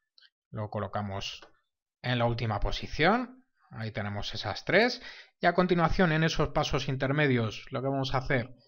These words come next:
es levantarlo un poco. Así que como veis ajustamos en el timeline pulsando con el botón izquierdo del ratón. Por ejemplo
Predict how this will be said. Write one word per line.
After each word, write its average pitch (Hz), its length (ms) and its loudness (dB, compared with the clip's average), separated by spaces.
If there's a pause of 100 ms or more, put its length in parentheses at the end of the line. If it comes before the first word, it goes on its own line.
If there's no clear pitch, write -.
(520)
es 151 320 2
levantarlo 131 580 2
un 117 140 0
poco. 233 600 0
Así - 280 -6
que 113 360 -6
como 120 220 -2
veis 117 380 -4 (840)
ajustamos 131 800 0
en 127 80 0
el 127 120 -2
timeline 131 400 4
pulsando 120 440 0
con 117 160 -2
el 117 60 -2
botón 117 280 -2
izquierdo 113 320 -4
del 110 100 -4
ratón. 214 500 -2 (420)
Por 107 140 -4
ejemplo 104 520 -4